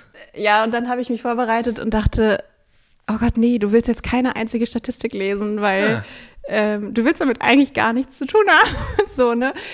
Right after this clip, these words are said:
Speaker 1: Ich war, hab mich richtig geweigert, irgendwelche Statistiken zu lesen. Das Einzige, was ich gelesen hab, ist, dass in dem Jahr, wo ich transplantiert wurde, im Jahr zweitausendzehn, dreihundertsiebenundsiebzig Herzen transplantiert worden sind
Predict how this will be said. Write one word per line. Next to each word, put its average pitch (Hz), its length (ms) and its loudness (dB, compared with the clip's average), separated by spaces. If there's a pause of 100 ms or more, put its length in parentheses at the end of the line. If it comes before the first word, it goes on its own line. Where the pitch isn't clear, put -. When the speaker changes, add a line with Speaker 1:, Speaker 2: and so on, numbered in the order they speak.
(180)
Speaker 1:
Ich - 140 -10
war, 226 120 0
hab 226 160 -2
mich 226 160 -6
richtig 254 320 0
geweigert, 208 500 0
irgendwelche 202 360 -6
Statistiken - 500 -10
zu - 120 -14
lesen. 185 180 -6
Das 196 140 -8
Einzige, 196 360 -4
was 190 180 0
ich 190 120 -6
gelesen 180 400 -4
hab, 190 160 -6
ist, - 160 -8
dass - 160 -6
in 175 100 -6
dem 185 160 -2
Jahr, 185 220 -2
wo 175 60 -4
ich 175 100 -6
transplantiert 175 580 -6
wurde, 165 220 0
im 165 80 -6
Jahr 170 160 -4
zweitausendzehn, 170 760 -8
dreihundertsiebenundsiebzig 180 920 -4
Herzen 170 500 -4
transplantiert 185 560 -2
worden 165 280 -2
sind 170 280 -2